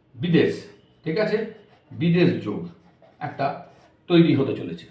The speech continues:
বোঝা গেল? তাহলে এই, এই জায়গাগুলো আমাদের বেশ ভালো বুঝতে পারলাম, ঠিক আছে?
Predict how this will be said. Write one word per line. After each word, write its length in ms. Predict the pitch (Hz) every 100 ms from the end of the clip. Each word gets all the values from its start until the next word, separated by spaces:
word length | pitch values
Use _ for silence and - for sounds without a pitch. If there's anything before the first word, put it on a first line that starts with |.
| _ -
বোঝা 180 | - 240
গেল? 100 | 226 233 226 - - _ _ -
তাহলে 320 | 240 254 185 170 175 - - _ _ -
এই, 140 | 254 269
এই 60 | 269
জায়গাগুলো 460 | - 170 170 175 - - -
আমাদের 320 | 147 131 - -
বেশ 120 | 147 - -
ভালো 180 | 208 - - 139
বুঝতে 220 | 131 110
পারলাম, 260 | 92 90 90 - - _ _ _ _ -
ঠিক 120 | 220
আছে? 120 | 208